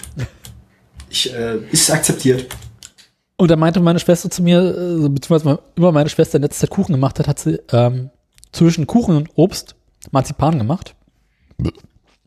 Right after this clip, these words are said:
Speaker 2: Oh, fuck.
Speaker 1: Was echt geil kommt. Dann meinte sie, hab ich so gefragt, wie wir machen. Dann meinte sie, naja, also, sie verrührt Marzipan mit Ei, dass die Scheiße ein bisschen flüssig wird und gießt es dann quasi oben auf den Teig rauf.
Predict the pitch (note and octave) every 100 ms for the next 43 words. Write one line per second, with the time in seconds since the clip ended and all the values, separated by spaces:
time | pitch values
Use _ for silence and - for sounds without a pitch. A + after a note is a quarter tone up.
0 | _ _ _ - - - F3+ C#3+ B2 -
1 | G#2+ - - - - _ _ _ _ _
2 | _ _ _ _ _ _ - B2+ A2+ D#3
3 | D3+ - C3+ C#3+ - A#2 C#3 C3 C3+ C#3+
4 | C#3 C#3 C#3 - A2+ A2+ A2 A2+ - A2
5 | A#2+ C#3+ C3 C3 C3+ B3 - E3+ F#3 -
6 | _ - - - _ _ _ - F3 F3+
7 | F3+ A#3+ B3+ E3+ - F#3 D#3 D#3+ E3 C3
8 | F#3+ E4+ _ _ _ _ _ _ - _
9 | - C3+ - D#3+ D3+ D#3 D#3 E3 G3 A#3
10 | D#3+ E3+ A#3 D#3 F3 - F#3 E3 - D3+
11 | D#3+ E3 D#3+ D3 C3+ C3 G#2+ G#2